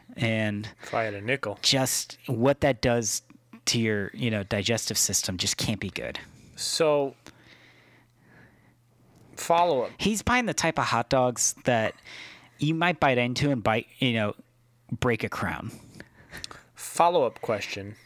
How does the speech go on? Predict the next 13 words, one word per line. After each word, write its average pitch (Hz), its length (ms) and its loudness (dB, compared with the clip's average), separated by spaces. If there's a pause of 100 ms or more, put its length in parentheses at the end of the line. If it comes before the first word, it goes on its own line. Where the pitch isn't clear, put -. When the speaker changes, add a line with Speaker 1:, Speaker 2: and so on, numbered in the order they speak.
(1300)
Speaker 1:
Go. 117 140 4 (1080)
Speaker 2:
Sponsor 160 800 0
of 120 340 -2
the, 117 800 -2 (440)
um, 107 720 -2 (440)
hot 151 220 2
dog 123 220 0
eating 113 200 -6
competition, 117 640 -6
I 107 100 -6
believe, 120 440 -2
is 104 140 -6
Nathan's. 123 800 -4